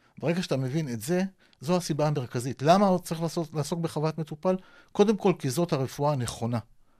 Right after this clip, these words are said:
כבר באלפיים ואחת ארגון הבריאות העולמי הח-, הגדיר את חוויית המטופל כחלק ממרכיבי האיכות ב-, ברפואה. אתה לא יכול לעשות רפואה טובה אם אתה לא מתייחס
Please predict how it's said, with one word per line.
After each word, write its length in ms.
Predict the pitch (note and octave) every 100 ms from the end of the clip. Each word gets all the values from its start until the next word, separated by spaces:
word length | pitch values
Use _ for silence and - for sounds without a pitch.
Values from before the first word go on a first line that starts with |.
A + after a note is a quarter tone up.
| -
כבר 120 | E3+
באלפיים 380 | F3 D3+ E3 E3
ואחת 500 | C#3 A2+ E3 D#3 -
ארגון 420 | A#2 A#2 A2 D3+
הבריאות 320 | C#3 A#2+ C#3 C3+
העולמי 380 | A#2 A#2 D#3 C3+ A2+ A2
הח-, 200 | - - - A2+ - - A2+
הגדיר 380 | G#2 A2+ D3+
את 160 | C3 -
חוויית 260 | B2 C3+ C3+
המטופל 380 | - B2 F3+
כחלק 360 | E3+ C3+ E3+ E3
ממרכיבי 440 | D#3 B2+ - B2
האיכות 420 | C3+ B2 - D3 -
ב-, 220 | A#2+ A2+ A2 - - - _ -
ברפואה. 440 | A#2 G#2 - G2+ - _ _ _
אתה 100 | C3+
לא 100 | D#3+
יכול 180 | G3 F3+
לעשות 220 | - D3+
רפואה 260 | B2+ C#3+ D3+
טובה 280 | C3 B2+ F3
אם 40 |
אתה 140 | D3 C3
לא 100 | D3
מתייחס 580 | C#3 A#2+ - F3+ F3+